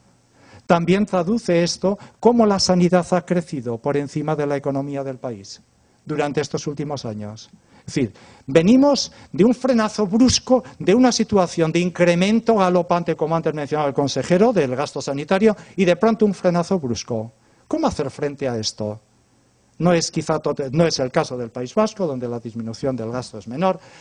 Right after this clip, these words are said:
pero en el conjunto de España esto es dramático y tiene consecuencias. Esto salió ayer en el periódico. Curioso que diga ahorro en el gasto farmacéutico,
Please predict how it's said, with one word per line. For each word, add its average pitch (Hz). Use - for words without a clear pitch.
pero 269
en 202
el 170
conjunto 165
de 196
España 175
esto 135
es 117
dramático 135
y 127
tiene 131
consecuencias. 127
Esto 170
salió 175
ayer 170
en 165
el 160
periódico. 113
Curioso 156
que 147
diga 143
ahorro 147
en 147
el 127
gasto 127
farmacéutico, 110